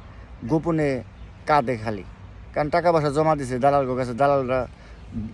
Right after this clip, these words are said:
ধরে যে, "ভাই, আমার ভিসার কী খবর?" দালালরা বলে, "দেখেন যে দেশই তো ঠিক নেই, কীভাবে কী করুম কন?" অনেকগুলো ভিসা মারি গেছে গা এইভাবে মানুষের, অনেক মানুষ কাঁদে, কিন্তু কাঁদ-, কাঁদেও কিছু করার নাই কে, ঠিক আছে? মানে নীরবে কাঁদে, ওটি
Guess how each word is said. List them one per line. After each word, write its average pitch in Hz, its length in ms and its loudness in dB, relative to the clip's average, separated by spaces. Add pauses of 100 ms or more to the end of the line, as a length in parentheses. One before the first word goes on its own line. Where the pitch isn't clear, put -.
(260)
ধরে 139 260 6
যে, 135 100 2
"ভাই, 135 160 6
আমার 131 240 2
ভিসার 127 260 -4
কী 127 120 -6
খবর?" 127 300 -2 (340)
দালালরা 190 280 6
বলে, 160 160 2
"দেখেন 143 300 2
যে 131 160 -2 (240)
দেশই 170 280 4
তো 151 120 -2
ঠিক 143 220 -4
নেই, 127 180 0
কীভাবে 147 420 2
কী 135 100 -6
করুম 113 260 -4
কন?" 107 200 -4 (500)
অনেকগুলো 160 360 2
ভিসা 135 220 -2
মারি 131 220 2
গেছে 110 220 -6
গা 98 80 -6
এইভাবে 101 260 -6
মানুষের, 104 360 -8 (240)
অনেক 160 220 0
মানুষ 135 220 -2
কাঁদে, 117 340 0 (460)
কিন্তু 147 180 -2
কাঁদ-, 175 360 4 (220)
কাঁদেও 180 340 4
কিছু 190 360 -2 (1200)
করার 190 240 8
নাই 120 200 0
কে, 143 180 -8
ঠিক 139 140 0
আছে? 123 180 2
মানে 139 220 2
নীরবে 202 360 8
কাঁদে, 139 240 2
ওটি 101 220 -4